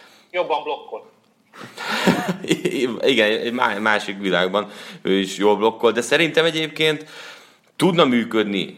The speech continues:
Speaker 2: ez a választás nagyon jól, és, és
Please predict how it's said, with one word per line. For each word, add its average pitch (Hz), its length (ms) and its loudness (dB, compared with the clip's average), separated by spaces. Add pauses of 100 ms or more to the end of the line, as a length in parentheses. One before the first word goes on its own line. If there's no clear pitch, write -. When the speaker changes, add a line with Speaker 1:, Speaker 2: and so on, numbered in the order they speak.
(100)
Speaker 2:
ez 95 160 2
a 95 140 6
választás 85 840 0
nagyon 110 340 2
jól, 131 300 2
és, 123 200 -2
és - 280 -10